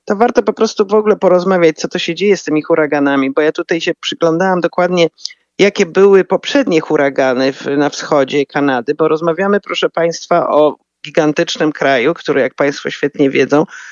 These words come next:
rozciąga się tak jak Stany Zjednoczone od Pacyfiku do, do Atlantyku. No i to właśnie to atlantyckie wybrzeże, to na półno-, to wschodnie wybrzeże jest najbardziej narażone na takie tragedie. No i jak się tak spojrzy na te poprzednie huragany,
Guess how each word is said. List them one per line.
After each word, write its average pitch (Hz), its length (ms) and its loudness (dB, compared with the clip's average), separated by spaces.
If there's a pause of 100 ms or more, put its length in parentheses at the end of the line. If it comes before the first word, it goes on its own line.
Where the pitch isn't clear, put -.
(140)
rozciąga 165 680 4
się 294 160 -4
tak 349 160 -6
jak 370 180 -6
Stany 277 320 0
Zjednoczone 151 580 2
od 160 100 -2
Pacyfiku 147 600 -4
do, 135 280 2 (460)
do 143 360 2
Atlantyku. 165 680 2
No 175 160 2
i 190 140 0
to 185 140 2
właśnie 170 380 0
to - 220 -2
atlantyckie 175 800 -2
wybrzeże, 139 600 -2
to 139 160 -2
na 139 140 -2
półno-, 151 480 -2
to 135 200 -2
wschodnie 196 520 0
wybrzeże 143 440 0
jest 143 180 0
najbardziej 139 520 -2
narażone 139 520 0
na 135 120 0
takie - 260 -10
tragedie. 131 540 -2 (640)
No 226 160 6
i 330 100 6
jak 330 160 0
się 311 80 0
tak 269 180 -4
spojrzy 330 360 0
na 254 120 2
te 233 120 0
poprzednie 190 840 0
huragany, 156 840 0